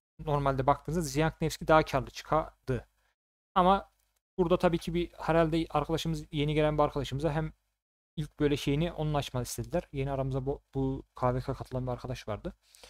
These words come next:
Onun, e, top saldırısını hem görme adına iyi oldu. E,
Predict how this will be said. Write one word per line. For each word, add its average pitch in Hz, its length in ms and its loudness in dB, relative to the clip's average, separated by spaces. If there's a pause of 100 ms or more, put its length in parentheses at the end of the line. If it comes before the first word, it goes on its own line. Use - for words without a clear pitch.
(600)
Onun, 151 520 -2
e, - 20 -4
top - 280 -8
saldırısını 139 300 -2
hem 151 120 -2
görme 143 280 2
adına 131 280 -4
iyi 185 260 0
oldu. 123 300 -2 (420)
E, - 40 -18